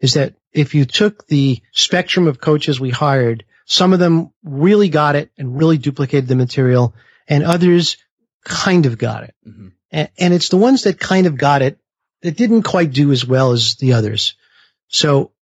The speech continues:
Speaker 1: about the point where we were getting to around thirty, forty, or fifty coaches,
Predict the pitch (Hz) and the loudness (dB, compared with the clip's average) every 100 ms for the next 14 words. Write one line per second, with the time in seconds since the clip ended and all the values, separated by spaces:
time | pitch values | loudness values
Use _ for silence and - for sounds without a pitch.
0 | _ - 143 175 220 240 - 170 - 185 | _ -4 -2 0 0 -2 -6 -8 -2 -2
1 | 165 156 139 135 131 131 143 147 131 113 | 0 -2 -4 -2 -2 0 0 0 -2 -6
2 | - - 151 123 120 117 156 143 151 - | -12 -8 -2 0 0 0 0 2 0 0
3 | 135 131 123 113 139 - 127 156 147 - | 0 2 0 0 -4 -4 -4 -2 -2 -2
4 | 113 - | -4 -4